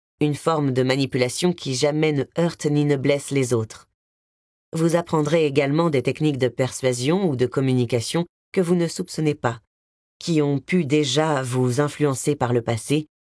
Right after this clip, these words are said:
et qui vous permettront de convaincre vos interlocuteurs, de séduire les personnes qui vous plaisent ou de gagner la confiance de quelqu'un.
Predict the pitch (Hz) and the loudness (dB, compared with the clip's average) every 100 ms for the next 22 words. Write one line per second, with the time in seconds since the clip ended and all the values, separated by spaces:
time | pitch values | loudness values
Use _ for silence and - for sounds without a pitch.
0 | _ 180 175 180 156 165 196 180 175 170 | _ -2 0 -2 -2 -2 0 2 0 0
1 | 156 160 143 - 165 143 147 156 160 151 | -2 0 -2 -2 -2 0 -2 -2 -2 0
2 | 151 147 143 139 127 123 - 117 113 113 | 0 0 0 0 -2 -4 -2 0 0 -6
3 | _ _ _ 147 151 180 151 170 151 147 | _ _ _ 0 2 0 0 2 2 0
4 | 151 - 151 143 - 131 127 - 139 151 | -4 0 0 0 -4 -6 -4 0 2 2
5 | 139 - _ _ 180 160 156 165 165 175 | -2 -10 _ _ 0 0 2 2 2 2
6 | 160 123 139 - 139 131 127 131 120 - | 2 -2 -8 -4 -2 -2 -2 -2 -2 -2
7 | 113 | -6